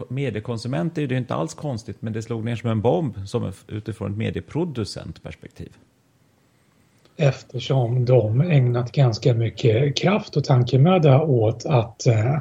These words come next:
Speaker 2: producera och nylansera såna format.
Speaker 1: Eh, ja, men exakt. Och, och, ehm, det, det, det intressanta med det där är också att jag tror att det var Facebook som sa att media skulle göra så.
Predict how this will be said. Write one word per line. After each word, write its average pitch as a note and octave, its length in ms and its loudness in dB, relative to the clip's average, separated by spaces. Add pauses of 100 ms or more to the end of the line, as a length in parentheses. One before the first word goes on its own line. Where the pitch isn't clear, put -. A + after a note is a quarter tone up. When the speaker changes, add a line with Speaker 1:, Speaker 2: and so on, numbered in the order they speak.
(680)
Speaker 2:
producera D3 880 6
och B2+ 140 4
nylansera C3 840 2
såna A#2 240 0
format. D#3 540 0
Speaker 1:
Eh, G#2 140 -6
ja, A#2 160 -6
men A#2 160 0
exakt. - 640 -8 (420)
Och, G#2 220 -4
och, A2 260 0 (480)
ehm, F#2 640 -4 (1800)
det, A#2 240 -4
det, A#2 360 -2 (100)
det C3+ 120 -8
intressanta C#3 600 -4
med G#3+ 180 -4
det C3 80 -2
där A3 140 0
är E3+ 80 -2
också C3 220 -4
att C3 120 -6
jag E3+ 120 -4
tror G#2+ 240 -4
att G3 80 -8
det - 80 -16
var C#3+ 60 -6
Facebook G#3+ 680 -6
som F#3 140 -8
sa G#2+ 520 -4
att A2 160 -10
media F2 420 -6
skulle F2+ 260 -8
göra F2+ 340 -6
så. - 300 -14